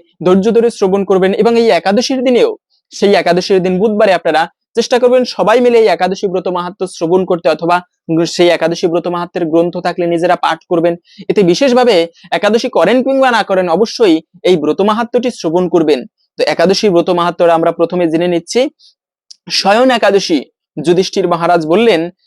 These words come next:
"হে কৃষ্ণ, আষাঢ় মাসের শুক্লপক্ষের একাদশীর নাম কি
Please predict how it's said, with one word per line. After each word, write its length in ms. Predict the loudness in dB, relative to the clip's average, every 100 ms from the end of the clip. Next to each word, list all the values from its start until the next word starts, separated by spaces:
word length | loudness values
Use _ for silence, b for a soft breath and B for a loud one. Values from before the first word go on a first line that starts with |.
| _ _ -4
"হে 80 | -2
কৃষ্ণ, 580 | 0 -2 -2 -4 -2 -4 -6
আষাঢ় 340 | -6 -4 -4
মাসের 240 | -4 -2 -4
শুক্লপক্ষের 840 | -2 -2 0 0 0 0 0 0 -4 b b
একাদশীর 540 | -2 0 0 0 -2 -2
নাম 320 | 0 0 0
কি 260 | -4 -8